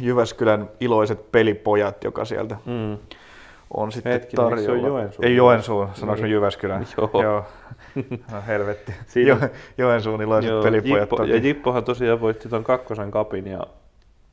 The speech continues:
Speaker 2: tota, siinä on sekin tietysti mielenkiintoinen monelle tällaiselle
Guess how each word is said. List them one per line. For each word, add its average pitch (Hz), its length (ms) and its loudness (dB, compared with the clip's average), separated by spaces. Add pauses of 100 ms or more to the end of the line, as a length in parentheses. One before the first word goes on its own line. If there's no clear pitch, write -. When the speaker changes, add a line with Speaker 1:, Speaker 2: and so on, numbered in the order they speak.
(320)
Speaker 2:
tota, 101 640 -2
siinä 110 260 -8
on 107 60 -6
sekin 107 220 -4
tietysti - 340 -8
mielenkiintoinen 104 720 -6
monelle 104 340 -4
tällaiselle 104 680 0